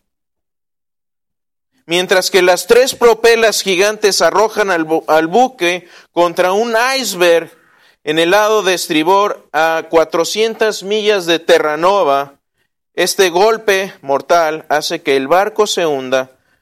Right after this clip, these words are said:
matando a la mayoría de los pasajeros y la tripulación.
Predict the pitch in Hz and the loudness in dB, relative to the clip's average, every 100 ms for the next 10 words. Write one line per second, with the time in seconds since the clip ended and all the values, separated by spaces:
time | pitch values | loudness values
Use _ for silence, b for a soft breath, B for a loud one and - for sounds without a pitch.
0 | _ 131 127 151 160 160 147 127 123 120 | _ -8 -4 -2 0 0 0 -2 -4 -2
1 | 123 143 156 151 127 117 - 143 - 131 | -2 -2 -2 -2 -2 -4 -4 -4 -4 -8
2 | - 131 135 135 117 110 117 131 _ _ | -4 -2 -2 -6 -12 -6 -6 -8 _ _
3 | _ _ _ 113 - 110 95 - 104 | _ _ _ -20 -18 -10 -10 -10 -16